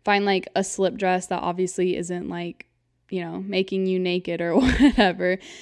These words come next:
but you can actually wear as, like, a dress. And obviously, like I said, I love to put, like, a shirt underneath it and, like, maybe tights, so you're not just, like, wearing it plain.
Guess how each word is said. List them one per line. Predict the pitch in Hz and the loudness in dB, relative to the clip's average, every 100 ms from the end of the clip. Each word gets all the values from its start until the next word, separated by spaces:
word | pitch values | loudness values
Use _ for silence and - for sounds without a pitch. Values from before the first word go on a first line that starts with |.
| - 302 - | -14 -8 0
but | 180 165 | 0 2
you | 190 | 0
can | 196 | 2
actually | 185 175 - 180 | 0 0 2 2
wear | 180 175 | 2 0
as, | 180 | 0
like, | 180 180 | -2 -4
a | |
dress. | 190 233 240 226 226 - | -6 -2 0 0 -2 -4
And | - 180 175 | -6 -4 -4
obviously, | 180 180 180 185 | -4 -2 -2 0
like | 180 175 | -2 -2
I | 180 | -4
said, | - 175 | -2 -2
I | 170 | -2
love | 170 170 | -2 -2
to | 175 | -4
put, | - 175 | -6 -4
like, | - 165 - | -2 -4 -4
a | 185 | -6
shirt | - - 175 - | -4 -4 -2 -2
underneath | 170 165 170 165 180 | -4 -4 -4 -6 -6
it | 170 165 - | -4 -4 -6
and, | 170 | -6
like, | 165 | -6
maybe | 175 170 170 | -6 -4 -6
tights, | - 170 160 165 - | -8 -6 -4 -6 -6
so | 175 | -8
you're | 175 | -6
not | 170 170 | -6 -8
just, | 170 | -10
like, | - - | -10 -10
wearing | 175 170 170 180 196 | -8 -6 -4 -4 -4
it | 202 | -4
plain. | - 214 214 214 | -6 -6 -4 -4